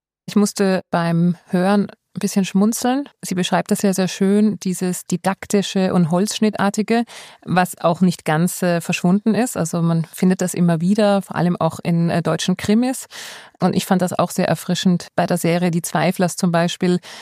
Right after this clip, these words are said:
dass da mal, äh, Schauspielerinnen und Schauspieler sind, die tatsächlich Hebräisch können und Jiddisch <laughs> beispielsweise und sich nicht irgendwie erst, ähm,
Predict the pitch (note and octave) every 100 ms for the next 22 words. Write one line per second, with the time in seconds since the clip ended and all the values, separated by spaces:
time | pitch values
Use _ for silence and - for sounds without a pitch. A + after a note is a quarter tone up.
0 | - - F#3 F3+ F3+ F3 E3+ - F3 F3
1 | - F3 - G3+ F#3 F#3 F#3 F3+ E3+ F#3
2 | - F3+ F3 F3+ F3 F3+ F3 F3 - E3+
3 | E3+ G3 F3+ F3 - F3 F#3+ - - F3+
4 | F3+ F3+ F3 F3 - - - G3+ A3 A3
5 | - A3 A#3 A3 A#3 - G#3 G3 B3 G#3
6 | - F#4+ - G#3+ - G3+ G3+ - F#3 F#3
7 | F#3+ F3 F3 - - F3 F#3